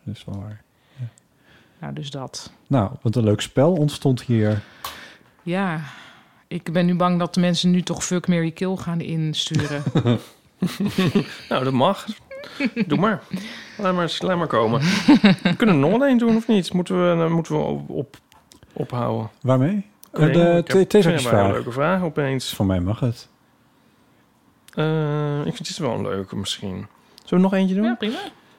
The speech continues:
Speaker 3: Welke gewoonte wil je graag afleren? <laughs>
Speaker 2: Oh.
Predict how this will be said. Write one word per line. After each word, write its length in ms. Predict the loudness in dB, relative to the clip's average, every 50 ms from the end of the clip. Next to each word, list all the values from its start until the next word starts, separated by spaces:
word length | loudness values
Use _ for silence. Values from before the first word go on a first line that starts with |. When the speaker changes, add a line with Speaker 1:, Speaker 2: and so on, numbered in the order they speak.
| _ _ -8
Speaker 3:
Welke 360 | -2 2 4 4 4 4 0
gewoonte 540 | 0 2 2 4 4 4 4 4 2 0 -2
wil 180 | 0 0 2
je 80 | 2 0
graag 420 | 0 0 0 2 2 2 0 -2 -2
afleren? 680 | -4 -4 -2 -2 0 0 2 2 0 0 -2 -4 -6 -8 -12 _ _ _ _ _ _ -20 -20 _ -20 -20 -20 -18 -20 -20 -20 _ _ _ _ -8 -4 -2 -2 -2 -2 -4 -10 -18 -20 -20 _ _ _ _ _ _ _ _ -20 -20 -20 -20 -20 -20 -20 -18 -18 -16 -16 -16 -18 -18 -20 -20 -20 -20 -20 -20 _ _
<laughs> 60 | -8 -8 -8 -8 _ _ -6 -4 -4 -2 -4 -4 -6 -10 -10 -12 -12 -14 _ _
Speaker 2:
Oh. 360 | -8 -6 -6 -6 -6 -8 -8